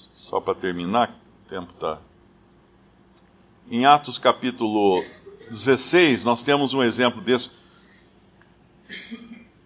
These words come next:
Paulo, em, Paulo escreve aos Romanos também que uma vez ele quis ir visitá-los, mas Satanás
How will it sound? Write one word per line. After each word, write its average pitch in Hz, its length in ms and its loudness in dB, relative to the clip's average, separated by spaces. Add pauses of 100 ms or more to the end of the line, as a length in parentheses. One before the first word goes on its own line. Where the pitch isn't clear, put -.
Paulo, 143 300 2
em, 113 180 -2
Paulo 135 320 2
escreve 131 380 4
aos 117 120 -2
Romanos 110 440 0
também 117 340 0
que - 120 -8
uma 110 160 0
vez 123 240 0
ele 113 100 0
quis 110 300 -4
ir 113 180 2
visitá-los, 107 560 2
mas 107 160 -2
Satanás 117 960 0